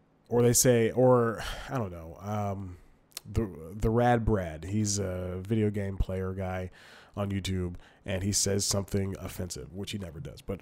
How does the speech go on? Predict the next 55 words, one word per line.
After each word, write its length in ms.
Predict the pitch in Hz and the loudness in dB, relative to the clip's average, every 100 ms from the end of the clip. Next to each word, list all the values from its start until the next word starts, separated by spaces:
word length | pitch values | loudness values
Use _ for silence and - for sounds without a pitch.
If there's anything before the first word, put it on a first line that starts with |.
| - | -8
let's 120 | 110 | -8
pretend 240 | - 101 78 | -8 -12 -12
he 60 | |
does. 180 | - - - - | -16 -20 -20 -6
He 100 | 120 | 0
says 220 | - 117 | 2 2
something 180 | 117 110 | 2 2
offensive, 500 | 101 98 92 87 85 - - - - | 0 -2 -4 -8 -8 -16 -20 -18 -8
and 440 | 101 98 92 87 - | -6 -4 -6 -10 -8
advertisers 600 | 104 110 110 107 101 98 | -2 0 0 0 0 -2
go, 200 | 98 92 | -4 -2
"No, 180 | 98 110 | 2 4
we're 100 | 110 | 4
not 60 | |
gonna 120 | 98 95 | 2 -2
do 80 | |
that." 100 | 85 | -4
Or 120 | - 117 | 0 2
PewDiePie. 440 | 190 160 - 87 | 4 2 0 -2
PewDiePie 440 | 170 196 143 104 | 0 2 0 -2
says 200 | 131 110 | -2 -2
something 200 | - 95 | -2 -6
offensive, 460 | 78 78 73 - - - - 143 | -10 -12 -10 -10 -12 -20 -20 -10
and 120 | 117 | -4
advertisers 360 | 113 110 104 98 | -2 -2 -4 -2
go, 120 | 104 | -2
"We're 220 | 95 113 | 0 0
not 200 | 113 104 | 0 -2
gonna 220 | 104 101 90 | -4 -4 -4
advertise 460 | 98 98 85 82 | -6 -8 -10 -12
with 100 | 87 | -12
him." 120 | 73 | -12
And 220 | 73 90 92 | -10 -8 -4
he 100 | 101 | 2
loses 300 | 120 117 110 | 4 6 4
advertisers, 600 | 104 98 98 95 95 - - - | 0 -2 -4 -4 -6 -8 -14 -10
so 120 | - | -4
there's 140 | 104 92 | -2 -2
a 60 | |
ten-minute 420 | 85 123 120 113 98 | -2 0 4 2 2
video 260 | 101 98 | -2 -2
that 140 | 92 - | -2 -2
anybody 360 | 113 113 104 | 0 2 0
can 140 | 95 95 | -2 -6
watch 380 | 92 90 - - - - | -6 -8 -10 -14 -20 -12
for 140 | - | -8
free, 440 | 101 123 113 98 98 | -2 2 2 0 -4
and 100 | 101 | -2
he 60 | |
doesn't 220 | 107 98 | -2 -2
get 120 | 95 87 | -6 -6
any 80 | |
money 220 | 87 73 65 | -8 -12 -14
for 200 | - | -16
it. 140 | - | -18